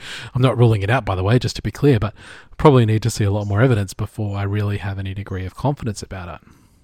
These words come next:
Perhaps starting with a win this afternoon. If Jesus did really rise from the dead, amazing. That, you know, means he's with us now, that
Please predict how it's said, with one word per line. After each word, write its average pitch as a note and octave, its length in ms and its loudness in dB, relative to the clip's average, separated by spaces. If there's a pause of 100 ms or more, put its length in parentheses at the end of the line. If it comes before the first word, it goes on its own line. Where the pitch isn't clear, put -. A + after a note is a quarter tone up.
(220)
Perhaps - 240 -10
starting F#2+ 340 -4
with F#2 120 -6
a F#2 60 -6
win F#2 180 -6
this F2 200 -12
afternoon. F#2+ 600 -8 (1800)
If - 80 -4
Jesus A2 260 6
did A#2 200 0
really F#2+ 200 0
rise F#2 240 -2
from F#2 120 -10
the F2+ 80 -6
dead, G#2+ 200 -2
amazing. G2 680 -2
That, A2 200 -4
you G2 60 -8
know, F2+ 160 -8
means G2 300 -6
he's F2+ 180 -8
with F#2 140 -8
us - 160 -10
now, A#2+ 260 2
that - 200 -4